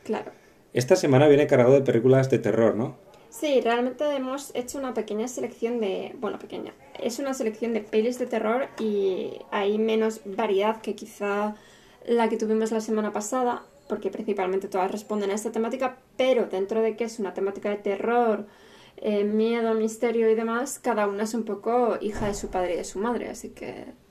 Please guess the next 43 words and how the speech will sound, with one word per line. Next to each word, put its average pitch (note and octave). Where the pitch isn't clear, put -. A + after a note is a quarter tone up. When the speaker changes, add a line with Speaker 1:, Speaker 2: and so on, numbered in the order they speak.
Speaker 1:
también G#3
hay F#3+
variedad. G3
Speaker 2:
Sí, -
dentro G#2
de A#2
lo A2
que A#2
cabe B2
hay G#2
variedad G2
de G#2+
géneros, C3
de G2
estilos B2
y B2
de, E2+
Speaker 1:
Dentro G#3
Speaker 2:
y, -
Speaker 1:
de -
Speaker 2:
y G#2
Speaker 1:
que A3
Speaker 2:
de -
Speaker 1:
es, -
Speaker 2:
todo, B2+
vamos. A#2
Speaker 1:
sí, -
dentro A3
de G#3+
que A3
es A3
lo A3
mismo, A3+
un G#3+
poco A3
lo G#3+
mismo, A3+
¿no? B3
Este A#3+
tipo -
de G3+
pelis G3
de, G3+